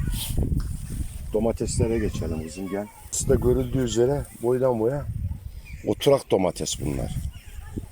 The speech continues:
Ayrıca aşağıda sırık domateslerimiz de var. Domatesler gördüğünüz gibi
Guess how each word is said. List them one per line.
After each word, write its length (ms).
Ayrıca 420
aşağıda 400
sırık 340
domateslerimiz 800
de 100
var. 120
Domatesler 600
gördüğünüz 560
gibi 240